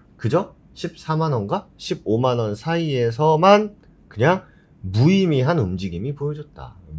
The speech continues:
무의미한 움직임만 보였다라고 보는 게 맞겠죠? 예. 실제로 보시면 여러분들, 최근에 거래량 많이 터질 때 막 이백만 주, 사백만 주, 백오십만 주, 백만 주, 칠십만 주, 오십만 주, 육십만 주, 오십만 주 터지는데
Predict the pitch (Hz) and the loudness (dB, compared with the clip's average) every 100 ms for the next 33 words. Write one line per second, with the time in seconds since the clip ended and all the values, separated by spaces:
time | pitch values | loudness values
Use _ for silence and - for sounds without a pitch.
0 | 87 113 139 156 147 113 120 160 165 - | -10 -4 0 0 0 0 2 0 0 -8
1 | _ - 92 90 90 82 87 151 160 - | _ -10 -8 -6 -8 -8 -2 -2 -2 -6
2 | _ _ - 113 98 - 131 131 90 87 | _ _ 2 2 2 0 0 0 -4 -6
3 | 104 92 98 151 90 78 104 - 196 _ | -8 -10 -10 -10 -12 -12 -14 -12 -16 _
4 | _ _ - 80 - _ _ - 214 208 | _ _ -14 -14 -14 _ _ 0 2 8
5 | 214 131 113 131 127 104 92 90 95 123 | 8 8 2 -2 0 0 0 -2 -4 -6
6 | - _ - _ _ _ _ - 220 214 | -6 _ -20 _ _ _ _ 4 6 8
7 | 208 156 143 113 127 156 156 135 95 127 | 6 6 2 0 4 6 6 4 2 2
8 | 165 160 147 143 127 101 101 151 151 131 | 0 -2 -2 0 0 2 2 2 2 0
9 | 107 98 - 170 170 143 117 - 104 131 | -2 -6 -2 0 0 0 -2 -2 -2 0
10 | 143 139 123 101 95 104 143 123 - - | -2 -2 -4 -4 -4 -2 0 -2 -4 -6
11 | 165 175 165 143 87 98 143 143 117 - | -4 -2 -2 -2 -2 -4 -4 -4 -4 -6
12 | 165 165 170 165 147 101 92 - 156 135 | -8 -6 -4 -2 -2 -4 -8 -6 -2 -2
13 | 95 90 117 151 127 113 160 165 127 113 | -2 -4 -4 -4 -4 -4 -4 -2 0 4
14 | 190 202 | 4 4